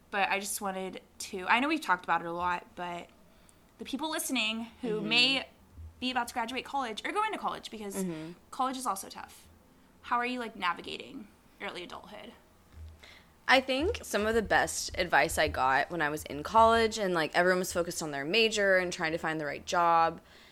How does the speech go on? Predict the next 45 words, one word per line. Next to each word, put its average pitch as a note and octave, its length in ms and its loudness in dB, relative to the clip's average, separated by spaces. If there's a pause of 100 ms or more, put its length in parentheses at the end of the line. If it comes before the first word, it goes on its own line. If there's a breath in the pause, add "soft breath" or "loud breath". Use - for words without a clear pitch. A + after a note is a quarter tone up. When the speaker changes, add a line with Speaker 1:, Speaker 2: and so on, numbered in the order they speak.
(220 loud breath)
Speaker 2:
and E3 540 4 (120)
someone F#3 420 2
in F#3 60 4
my E3+ 140 4
family D3+ 420 0
told D3 240 0
me, C3 220 -4
like, A2 180 -4
"Don't F3 220 6
focus G3+ 320 4
on G3 80 2
what F3 120 0
you E3 100 -2
wanna D#3 180 -2
do D3 460 -2
for F3 100 2
the D#3+ 100 4
rest C#3+ 240 2
of E3 80 -6
your D3+ 140 2
life, C#3+ 280 2
just - 220 -4
focus D#3 320 0
on D#3 160 -2
what D3 140 0
you D#3 100 -2
wanna D3 160 -2
do C#3+ 140 -6
next." C3+ 640 -4 (440 loud breath)
And G3 100 8
I F#3+ 80 6
think, G3+ 240 2
like, G#3+ 260 6 (260)
if G#3 140 6
you G3+ 120 -2
just A#3 180 -4
focus F3 300 -2
on G3 160 2
what F3+ 200 4
you're E3 240 4
excited D3+ 520 0
about E3 340 6
and D#3+ 120 -8
passionate D#3 500 -4
about E3+ 420 2